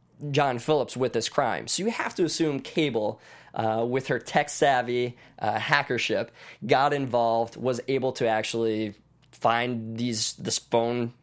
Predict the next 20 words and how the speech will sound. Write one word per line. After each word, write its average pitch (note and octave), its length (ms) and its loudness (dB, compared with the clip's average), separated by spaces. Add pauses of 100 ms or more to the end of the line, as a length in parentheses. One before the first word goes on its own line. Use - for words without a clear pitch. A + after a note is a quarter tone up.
call B2+ 260 4
between A#2+ 340 -2
these A#2 140 0
two B2+ 140 -2
individuals, B2 520 0
or A#2 40 2
at A#2+ 60 0
least C#3+ 200 -2
the A#2+ 60 0
record A2+ 440 0 (140)
of A#2+ 180 2
it - 140 -10
taking F#2+ 360 -6
place. - 460 -4 (1120)
So A#3 420 -6
a - 20 -10
little G#3+ 220 -4
bit, G3 200 -4
uh, F#3+ 200 0
again, D#3+ 480 -2